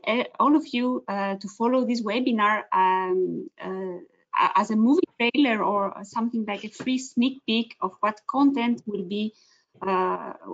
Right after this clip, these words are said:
you can see, you can expect to see and discuss in the upcoming Wind Europe Wind Technology Workshop that will take place in September, from eight to ten September, online.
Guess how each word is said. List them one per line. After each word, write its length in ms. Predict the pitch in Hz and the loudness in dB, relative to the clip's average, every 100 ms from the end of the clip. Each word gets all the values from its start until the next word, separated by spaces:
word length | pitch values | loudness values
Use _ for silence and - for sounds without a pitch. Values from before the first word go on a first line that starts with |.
| - | -2
you 140 | 214 - | 0 0
can 180 | 220 | 0
see, 220 | 214 - 226 180 | -2 -4 -4 -2
you 140 | 185 | -4
can 140 | - 208 | -2 -4
expect 400 | - 254 240 - | -4 -6 -6 -4
to 80 | |
see 420 | 208 - 254 285 - | -6 0 2 2 2
and 200 | 196 190 | -2 -2
discuss 520 | 196 - 214 247 - - | -4 -2 0 0 -2 -6
in 160 | 208 | -4
the 320 | 202 190 190 180 | -2 0 0 -2
upcoming 400 | 202 226 233 220 | -2 2 2 2
Wind 220 | 214 233 | 2 2
Europe 260 | 233 240 240 | 2 0 0
Wind 240 | 180 226 254 | -2 0 0
Technology 500 | - 220 269 285 277 | -2 0 2 4 2
Workshop 480 | 202 208 208 233 226 | -2 -6 -6 -10 -8
that 140 | 202 - | -8 -6
will 140 | 233 - | -8 -4
take 200 | 220 214 _ | -6 -6 _
place 360 | 196 202 214 - _ _ _ _ _ 220 | -2 -2 -4 -10 _ _ _ _ _ 0
in 80 | |
September, 640 | 214 - - 214 247 302 320 | 0 -2 -2 2 4 4 0
from 260 | - 185 | 0 0
eight 240 | 202 220 - | 0 -2 -4
to 80 | |
ten 180 | 202 226 | -2 0
September, 640 | 254 269 - 226 226 240 - | -2 -4 -2 2 2 0 0
online. 500 | 233 240 196 170 175 | 2 4 4 2 -2